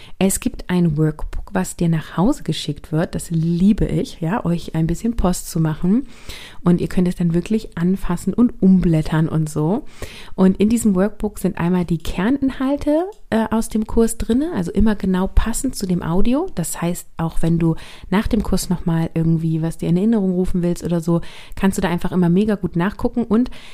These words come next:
es, ähm, hilft einfach, dass du auditiv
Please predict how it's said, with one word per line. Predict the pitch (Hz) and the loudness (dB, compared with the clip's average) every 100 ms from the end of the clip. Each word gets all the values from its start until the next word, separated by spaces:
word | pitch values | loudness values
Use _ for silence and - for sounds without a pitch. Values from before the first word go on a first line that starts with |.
| - - | -10 -2
es, | 196 196 - | 0 0 -6
ähm, | 180 175 170 170 170 - | -6 -4 -2 -4 -6 -8
hilft | - 220 233 - | -2 -2 -2 -4
einfach, | 175 185 190 | -4 -2 -2
dass | - 175 | -4 -6
du | - 175 | -4 -4
auditiv | - 175 233 240 233 - 220 226 226 | -2 0 0 -2 -4 -2 0 0 -4